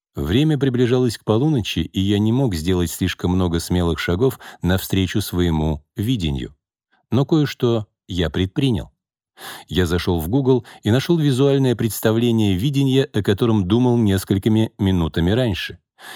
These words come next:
И этого простого действия было более чем достаточно, чтобы закрепить переживание как реальное. Не позволяйте вашему моменту превратиться в видеоигру. Великая трагедия нашей жизни заключается в том, что вдохновляющие моменты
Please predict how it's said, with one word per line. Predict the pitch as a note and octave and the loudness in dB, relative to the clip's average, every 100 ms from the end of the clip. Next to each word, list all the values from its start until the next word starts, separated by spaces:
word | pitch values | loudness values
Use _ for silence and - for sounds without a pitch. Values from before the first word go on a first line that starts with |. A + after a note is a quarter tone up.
| - - | -18 -2
И | E2+ | 0
этого | G#2+ G2+ | 2 0
простого | F2+ F#2 F#2 - F2+ E2+ | 0 0 0 0 0 2
действия | B2 C#3 - A#2+ | 0 -2 0 0
было | A2+ C#3 C3+ | 2 2 2
более | A2 A#2 G2+ F2 | 2 2 2 0
чем | G2 G2 | 0 0
достаточно, | A#2+ - C#3+ F#2 - D#2 | 0 0 -2 -2 -4 -6
чтобы | D2+ F2+ F2 | -4 -2 -2
закрепить | E2 E2 E2 C#2 F#2+ - | -2 -4 -6 -4 -4 -2
переживание | F#2+ D#2 C#2+ D2 C#2+ C#2+ D#2 E2+ - _ _ _ | -2 0 -2 -2 -2 -2 -2 -4 -10 _ _ _
как | - C#2 - | -4 -4 -2
реальное. | D#2+ G#2+ F#2 C#2 A#1 _ _ _ _ _ _ | -2 0 -2 -4 -8 _ _ _ _ _ _
Не | F#2 G2+ | -2 0
позволяйте | - G2+ G#2 A2 G#2+ D2+ - | 0 0 2 2 2 0 -2
вашему | D#2+ E2+ - D#2 | 0 -2 -2 -2
моменту | C#2+ D2 F#2 C3 B2+ A#2+ A2+ _ _ | -2 0 0 -2 0 -2 -2 _ _
превратиться | - F2+ D#2 D2+ C2+ D#2+ D2+ - F2 - | -4 -2 0 -2 -2 -4 -4 -4 -4 -4
в | - | -8
видеоигру. | C#2+ C2 C#2 C2+ C#2+ D2+ E2+ A2 F#2 - _ _ _ _ _ _ _ _ _ | -10 -6 -6 -4 -2 -2 0 0 -2 -6 _ _ _ _ _ _ _ _ _
Великая | - - F3 F#3 E3 | -2 2 2 2 2
трагедия | D#3 D3 D#3 C3 | 2 2 2 4
нашей | B2 A#2+ A2 | 2 0 0
жизни | F#2+ G2+ F3 G#2+ | 0 0 2 2
заключается | E2+ F2+ G#2 B2+ A#2+ G#2+ F#2+ | 0 0 0 2 2 0 -4
в | |
том, | - D3 | 0 -2
что | - A#2+ G#2+ | 0 0 0
вдохновляющие | - F#2 A2 - A2+ A2+ A2 F2 - D#2+ | -2 -2 0 2 0 2 2 0 -2 -2
моменты | D#2 D#2+ C3+ C3+ C#3 C3 | 0 0 0 2 0 0